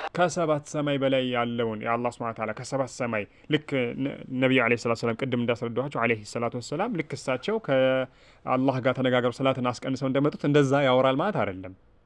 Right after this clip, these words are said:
በፍጹም ያ አይደለም የተፈለገው። የአላህ ንግግር ሲባል የትኛው ነው? በጅብሪል አማካኝነት ከአላህ በጅብሪል አማካኝነት ለነቢዩ ዓለይሂ ሰላቱ ወሰላም የወረደላቸው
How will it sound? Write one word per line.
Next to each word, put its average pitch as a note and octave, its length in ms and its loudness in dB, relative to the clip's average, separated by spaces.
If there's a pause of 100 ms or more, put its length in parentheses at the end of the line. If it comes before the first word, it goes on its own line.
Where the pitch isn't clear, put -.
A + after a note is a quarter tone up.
(120)
በፍጹም C3+ 400 0
ያ A#2 120 2
አይደለም G#2 320 -2
የተፈለገው። F#2 540 -12
የአላህ A#2 320 -2
ንግግር B2 300 -2
ሲባል D#3 300 -4
የትኛው G3 320 -4
ነው? E4+ 120 0 (920)
በጅብሪል D3 480 6
አማካኝነት C#3+ 600 2
ከአላህ D3 460 2
በጅብሪል C3 400 2
አማካኝነት D#3 500 -2
ለነቢዩ B2+ 320 2
ዓለይሂ A#2+ 200 -4
ሰላቱ C3 240 -6
ወሰላም F#3+ 240 -6
የወረደላቸው D3+ 680 0